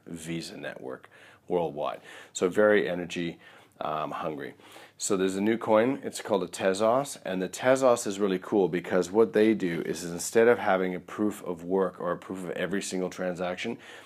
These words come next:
it's just a proof of stake. So it's a proof that you exist and you do transactions, which will s-, dramatically speed up and allow this technology of cryptocurrency built on the blockchain to scale. So it's pretty exciting that they're, um, breaking open that.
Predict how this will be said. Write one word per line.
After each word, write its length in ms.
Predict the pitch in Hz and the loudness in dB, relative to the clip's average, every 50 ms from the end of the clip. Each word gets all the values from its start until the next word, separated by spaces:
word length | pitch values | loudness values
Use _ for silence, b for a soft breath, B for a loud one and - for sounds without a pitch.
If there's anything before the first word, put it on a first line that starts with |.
| B B B B | B B B B
it's 160 | - 92 - | -8 -6 -4
just 240 | - - 104 - - | -4 -4 -4 -4 -6
a 40 | 95 | -8
proof 300 | - - 104 98 87 87 | -6 -4 -4 -4 -4 -4
of 100 | 82 - | -6 -4
stake. 520 | - - - - 80 67 - - - - - | -4 -4 -2 -2 -4 -4 -4 -8 -12 -18 -16
So 160 | - - 87 | -12 -12 -10
it's 80 | 85 | -10
a 40 | 90 | -10
proof 260 | 85 - 117 113 101 | -6 -2 -2 0 0
that 140 | - 90 - | 0 -2 0
you 200 | 92 98 107 110 | 2 2 2 2
exist 420 | 110 104 - 87 92 92 87 - - | 2 0 -2 -6 -6 -6 -6 -8 -8
and 160 | 85 85 87 | -8 -6 -8
you 60 | 85 | -8
do 180 | 78 85 87 87 | -8 -8 -8 -8
transactions, 880 | 85 - 87 80 76 76 80 82 78 78 - - - - - - - | -8 -8 -8 -8 -8 -8 -6 -6 -6 -6 -6 -8 -10 -10 -10 -10 -10
which 240 | - 90 87 - - | -8 -10 -10 -10 -10
will 120 | - 87 | -10 -6
s-, 160 | - - - - _ | -4 -4 -4 -6 _
dramatically 580 | - - 107 95 104 107 110 120 120 - 98 92 | -6 -4 -2 -2 -2 0 0 -2 -2 -2 -4 -6
speed 320 | - - - 95 85 82 | -6 -6 -4 -4 -2 -2
up 220 | 87 92 - - B B B B B B | 0 -2 -2 -2 B B B B B B
and 140 | - 87 87 | -4 -2 -2
allow 680 | 85 87 92 95 95 90 85 85 87 98 113 123 117 | 0 2 2 4 4 4 4 4 4 2 2 0 0
this 200 | 104 101 90 - | -4 -6 -6 -6
technology 840 | - - 95 82 - - 95 92 90 92 90 87 80 - 80 87 98 | -6 -6 -8 -6 -4 -2 -2 0 0 0 -2 -4 -6 -8 -6 -6 -6
of 120 | 95 - | -6 -8
cryptocurrency 880 | - - 92 - 95 90 - - 92 87 85 85 - - 85 - - - | -8 -10 -10 -8 -10 -10 -8 -8 -8 -8 -8 -8 -8 -8 -8 -8 -8 -6
built 240 | 104 95 95 - 95 | -4 -4 -4 -4 -6
on 80 | 90 | -6
the 80 | 90 85 | -6 -6
blockchain 500 | 78 85 80 82 - - - 85 82 80 | -6 -6 -6 -6 -8 -8 -10 -10 -10 -10
to 100 | - 87 | -8 -8
scale. 520 | 82 - - - - 85 73 62 55 - - B B B B B B | -6 -6 -4 -2 -2 -2 -2 -4 -6 -10 -14 B B B B B B
So 220 | - - 110 104 101 | -2 4 4 6 6
it's 160 | 90 - - | 4 2 0
pretty 240 | - 127 123 113 104 | 0 2 4 4 4
exciting 480 | 90 - - 98 90 85 85 82 85 | 2 0 0 0 2 2 0 -2 -4
that 80 | 85 73 | -4 -2
they're, 260 | 67 87 85 80 73 - - - 80 | 0 0 0 -2 -4 -8 -6 -4 -2
um, 260 | 82 82 82 80 78 | -2 -2 -2 -4 -4
breaking 420 | 76 92 87 90 - - 85 82 | -4 -4 -4 -4 -6 -8 -8 -6
open 260 | 80 80 78 80 80 76 | -6 -6 -6 -8 -8 -8
that. 280 | 78 76 71 67 - | -6 -6 -6 -8 -10